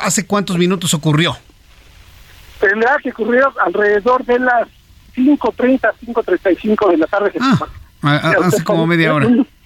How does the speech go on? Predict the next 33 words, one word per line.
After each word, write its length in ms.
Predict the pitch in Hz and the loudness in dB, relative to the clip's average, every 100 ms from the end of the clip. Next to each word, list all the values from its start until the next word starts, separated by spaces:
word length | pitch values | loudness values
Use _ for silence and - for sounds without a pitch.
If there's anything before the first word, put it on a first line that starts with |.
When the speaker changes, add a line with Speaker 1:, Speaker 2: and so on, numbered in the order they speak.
| _ | _
Speaker 2:
hace 200 | 226 - | -4 -2
como 180 | 262 220 | 0 0
media 280 | 214 233 220 | 0 0 0
hora, 200 | 220 196 | 0 -4
Jesús 220 | 190 208 190 | -6 -10 -8
Martín. 240 | 185 226 | -8 -4
Ya 80 | 247 | -2
ahorita 180 | 247 220 | -2 -2
están 180 | - 226 | -4 -2
realizando 360 | 202 226 233 185 | -2 0 -2 0
las 160 | 160 | 0
labores 340 | 196 196 220 - | 0 2 0 0
para 140 | 160 175 | -2 -2
retirar. 340 | 170 208 220 - _ - | -2 -2 -2 -4 _ -4
Las 160 | 143 | -2
Speaker 1:
Ujú. 100 | 233 | 0
Speaker 2:
imágenes 360 | 254 269 277 269 | 0 -2 -2 -4
tardaron 260 | 226 220 240 | 0 0 -2
un 40 | |
poquito 300 | 226 254 240 | -6 -6 -4
en 60 | 208 | 0
llegar 200 | 214 226 | 0 -2
debido 300 | 202 220 226 | -6 -4 -4
a 40 | |
que 220 | - 180 - _ - | 0 -2 -2 _ -2
en 160 | 185 | 0
el 60 | 190 | 2
deprimido 500 | 208 202 226 262 233 | -2 -2 0 0 0
no 200 | 190 214 | 0 0
hay 100 | 220 | 0
señal 320 | 226 190 208 214 | -4 -2 -2 0
para 200 | 190 165 | -2 -2
enviar. 240 | 175 214 | -2 -2